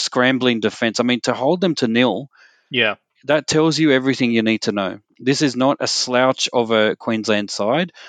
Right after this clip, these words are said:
Speaker 1: although we will get into in a minute, <laughs> um, you know, or in a few minutes, we'll get into some of the controversial kind of, uh, things that came out post-game, which kind of indicate that there's some trouble brewing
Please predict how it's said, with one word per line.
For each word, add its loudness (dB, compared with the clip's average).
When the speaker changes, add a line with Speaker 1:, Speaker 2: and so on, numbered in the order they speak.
Speaker 1:
although 4
we 0
will 2
get 2
into -2
in 0
a -2
minute, 0
<laughs> -4
um, -2
you 0
know, 2
or 2
in -2
a -6
few 2
minutes, 0
we'll -4
get 2
into -2
some 0
of 0
the 0
controversial 0
kind 0
of, -4
uh, 0
things 0
that 0
came -2
out 2
post-game, 0
which -2
kind 0
of -4
indicate -2
that -4
there's 0
some -2
trouble 0
brewing 0